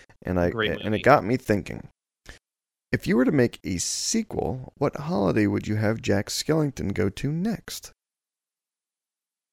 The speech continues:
Speaker 2: Good question. 'Cause every time he walks into those woods and sees all those doors.
Speaker 1: Yeah, now what
Speaker 2: Um,
Speaker 1: was there? There was the turkey, there was the tree, there was the four-leaf clover, and there was the
Speaker 2: The
Speaker 1: Easter
Speaker 2: E-,
Speaker 1: egg.
Speaker 2: Easter egg. And,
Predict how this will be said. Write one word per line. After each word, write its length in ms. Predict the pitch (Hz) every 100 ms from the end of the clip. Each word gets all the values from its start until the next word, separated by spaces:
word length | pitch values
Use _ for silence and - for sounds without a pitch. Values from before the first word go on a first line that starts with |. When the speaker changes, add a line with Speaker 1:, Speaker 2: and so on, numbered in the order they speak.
| - -
Speaker 2:
Good 160 | 117
question. 480 | - 95 92 - 85 - - - _ _ _ _ _ - - - -
'Cause 140 | - -
every 220 | 117 135
time 180 | 135 131
he 80 | 120
walks 300 | 110 120 127
into 180 | 110 135
those 200 | 127 117
woods 260 | 113 107
and 160 | 104 95
sees 240 | 117 110
all 220 | - 101
those 220 | 117 131 120
doors. 480 | 123 110 98 95 - - - - - - - 147
Speaker 1:
Yeah, 140 | 117
now 180 | 101 120
what 100 | 156
Speaker 2:
Um, 60 |
Speaker 1:
was 140 | 123 110
there? 120 | 104
There 140 | 101
was 140 | 95 104
the 100 | 101
turkey, 420 | 143 151 151 175
there 140 | 135
was 100 | 107 -
the 120 | -
tree, 420 | - 143 143 143
there 160 | 110 104
was 200 | 98 110
the 100 | 92
four-leaf 480 | 127 143 143 143
clover, 540 | - 135 123 120 120 -
and 300 | - 98 104
there 100 | 104
was 200 | 104 98
the 280 | - 101 98 - _ - -
Speaker 2:
The 80 | 139
Speaker 1:
Easter 260 | - 101
Speaker 2:
E-, 100 | -
Speaker 1:
egg. 120 | 120 - _ -
Speaker 2:
Easter 320 | 135 - 117
egg. 340 | 101 92 95 - _ _ _ _ -
And, 180 | 131